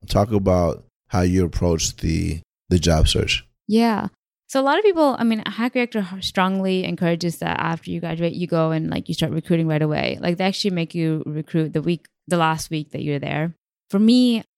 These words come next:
Speaker 2: I didn't wanna do that. I felt like I still wanted more time to soak this stuff in, to contribute to open source, to kind of build my own stuff, build my portfolio. And I was in no rush to get a job, honestly.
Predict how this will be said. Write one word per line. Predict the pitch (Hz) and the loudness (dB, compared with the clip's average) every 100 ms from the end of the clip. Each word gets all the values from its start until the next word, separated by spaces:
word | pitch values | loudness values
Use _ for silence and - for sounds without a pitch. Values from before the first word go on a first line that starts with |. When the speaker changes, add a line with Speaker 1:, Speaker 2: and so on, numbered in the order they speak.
| _ _ | _ _
Speaker 2:
I | 185 | 0
didn't | 196 233 | 2 2
wanna | 233 196 | 2 0
do | 160 | -2
that. | 156 165 165 - | -2 -4 -4 -6
I | 160 | -6
felt | 170 - | -4 -2
like | 170 165 - - - | 0 -2 -4 -10 -4
I | 90 90 - 165 165 | -2 0 0 0 -2
still | 165 - 208 196 | -4 0 2 2
wanted | 185 180 175 | 2 0 0
more | 170 170 | 2 2
time | 165 175 165 160 160 160 | 0 -2 0 0 0 -2
to | 175 | -2
soak | 156 170 165 | 0 0 0
this | 180 | -2
stuff | 160 175 160 170 | -2 -2 -2 -2
in, | 160 160 156 | 0 0 0
to | - | -4
contribute | 170 160 - 175 165 | -4 -4 0 2 2
to | 175 | 2
open | 170 170 | 2 0
source, | 165 170 160 160 151 - _ _ | 0 0 2 0 -2 -8 _ _
to | - 190 165 160 160 156 151 143 | -4 0 0 0 0 0 -2 -2
kind | 214 226 | 0 0
of | 202 - _ - | -2 -6 _ -2
build | 165 220 | 2 4
my | 202 190 | 2 0
own | 175 175 | 0 -2
stuff, | - 160 160 - | -4 -4 -4 -2
build | 196 202 | 0 0
my | 196 | 2
portfolio. | 170 160 151 160 160 160 160 160 - _ _ | 0 0 -2 0 0 0 0 -2 -6 _ _
And | - | -2
I | 196 | 2
was | 226 208 | 2 0
in | 220 233 | -2 0
no | 208 214 | 2 0
rush | 165 156 - | 0 -2 -4
to | 160 | -6
get | 156 | -4
a | |
job, | 147 139 - - | -4 -4 -4 -4
honestly. | 156 156 - 175 | -4 -4 -2 -4